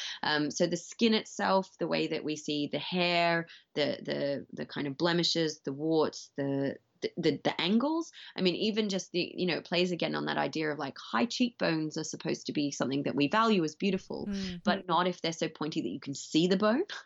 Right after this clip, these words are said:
Speaker 1: <laughs> Um, and, you know, in this as well, she had prosthetics, um, on her collarbone.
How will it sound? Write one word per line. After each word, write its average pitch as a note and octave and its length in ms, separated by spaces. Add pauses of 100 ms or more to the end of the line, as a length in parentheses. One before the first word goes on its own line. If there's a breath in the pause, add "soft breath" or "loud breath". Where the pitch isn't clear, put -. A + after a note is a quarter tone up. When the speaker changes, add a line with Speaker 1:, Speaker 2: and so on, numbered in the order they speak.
Speaker 1:
<laughs> - 280
Um, D#3+ 400 (160)
and, E3+ 180
you F#3 80
know, E3 120
in D#3+ 120
this F3 180
as F3 140
well, D#3+ 120
she F3 120
had D3+ 160
prosthetics, - 720 (160)
um, C#3+ 500
on D3 160
her C#3+ 480
collarbone. C#3 640